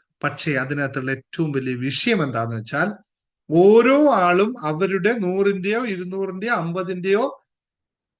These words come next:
നോട്ടിന്, അത് പൈസയുടെ എനർജി അങ്ങോട്ട് കോൺട്രിബ്യൂട്ട് ചെയ്യുമ്പോൾ എല്ലാവരും പറയുന്നത് "ഇത് എന്നിലേക്ക് വരണേ" എന്ന് തന്നെയാണ്. അങ്ങനെ എല്ലാവരും അവരവരിലേക്ക് വരുത്താൻ വേണ്ടി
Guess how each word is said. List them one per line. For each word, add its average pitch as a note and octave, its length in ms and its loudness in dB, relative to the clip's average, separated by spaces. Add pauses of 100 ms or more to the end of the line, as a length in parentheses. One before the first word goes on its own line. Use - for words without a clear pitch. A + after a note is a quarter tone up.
(140)
നോട്ടിന്, G#3 480 2
അത് F3+ 160 2
പൈസയുടെ F#3+ 600 0
എനർജി G3 460 -6
അങ്ങോട്ട് G#3+ 480 -4
കോൺട്രിബ്യൂട്ട് G3+ 580 -6
ചെയ്യുമ്പോൾ F3 340 -2 (420)
എല്ലാവരും G3+ 680 0
പറയുന്നത് F3 680 -2 (240)
"ഇത് C#3+ 160 -6
എന്നിലേക്ക് F3+ 540 0
വരണേ" D3+ 400 -6
എന്ന് C3+ 300 -12
തന്നെയാണ്. B2+ 640 -6 (1200)
അങ്ങനെ A3 400 4
എല്ലാവരും G#3 1000 2
അവരവരിലേക്ക് G#3+ 840 0
വരുത്താൻ G#3 580 -2
വേണ്ടി F#3+ 500 -6